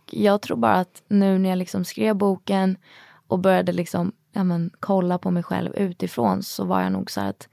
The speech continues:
jag tror envisheten kommer till väldigt stor del på grund av min sjukdom. För att jag har varit tvungen att orka. Och jag har varit tvungen att fortsätta kämpa även när det har varit jättedåligt och när det har känts som att, ja, men, nu hjälper ingenting.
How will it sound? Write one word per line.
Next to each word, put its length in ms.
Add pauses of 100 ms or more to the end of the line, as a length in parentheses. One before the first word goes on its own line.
(440)
jag 140
tror 260
envisheten 600
kommer 320
till 100
väldigt 240
stor 200
del 260
på 100
grund 220
av 160
min 200
sjukdom. 440 (360)
För 200
att 140
jag 100
har 140
varit 320
tvungen 500
att 160
orka. 480 (240)
Och 260
jag 120
har 80
varit 320
tvungen 560
att 380
fortsätta 680
kämpa 580
även 340
när 100
det 60
har 80
varit 460
jättedåligt 840
och 100
när 140
det 60
har 60
känts 360
som 140
att, 240 (720)
ja, 80
men, 240
nu 300
hjälper 340
ingenting. 600